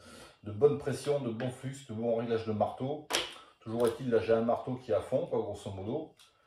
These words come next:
et j'ai pas plus de jus que ça, quoi, on va dire, hein. Voilà.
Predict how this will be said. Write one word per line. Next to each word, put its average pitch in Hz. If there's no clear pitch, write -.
et 98
j'ai 95
pas -
plus 107
de 110
jus 120
que -
ça, 147
quoi, 113
on 98
va 90
dire, 87
hein. 101
Voilà. 92